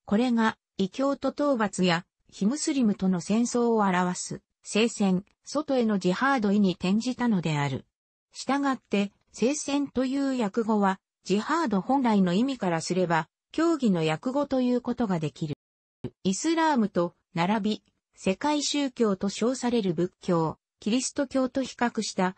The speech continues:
際のイスラーム教の極だった特徴としては、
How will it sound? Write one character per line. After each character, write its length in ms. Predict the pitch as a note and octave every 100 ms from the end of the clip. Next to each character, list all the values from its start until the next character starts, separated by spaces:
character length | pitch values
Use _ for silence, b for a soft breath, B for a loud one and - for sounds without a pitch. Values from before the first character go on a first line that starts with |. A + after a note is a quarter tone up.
| b -
際 260 | - C4
の 220 | G#3 F#3 - _ -
イ 80 |
ス 180 | E3 C#4+
ラ 180 | D4+ D4
ー 40 |
ム 100 | C#4+
教 220 | C4 C#4+ C#4
の 140 | C4+
極 300 | - D4+ C#4
だ 80 | A3
っ 40 |
た 200 | - F3
特 220 | E3 -
徴 220 | - A#3 C4
と 140 | A3
し 100 | G3+
て 140 | G#3+
は、 200 | D#3+ D#3